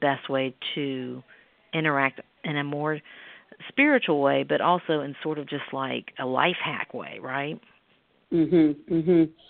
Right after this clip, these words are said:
Speaker 2: It, it is, because, you know, you're drawing from everybody else's experiences when you have your questions.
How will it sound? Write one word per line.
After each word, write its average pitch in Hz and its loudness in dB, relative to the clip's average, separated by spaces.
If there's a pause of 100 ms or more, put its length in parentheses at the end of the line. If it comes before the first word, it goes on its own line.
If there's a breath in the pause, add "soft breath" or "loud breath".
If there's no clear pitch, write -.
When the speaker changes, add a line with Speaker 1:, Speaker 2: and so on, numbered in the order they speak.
(840 soft breath)
Speaker 2:
It, 226 0
it 226 0
is, 160 -2 (120)
because, 180 -8
you 180 -8
know, 165 -6
you're 160 -6
drawing 165 -4 (120)
from 147 -4
everybody 151 -2
else's 143 -4
experiences 120 -2
when - 2
you - 2
have 135 -4
your - -2
questions. - -2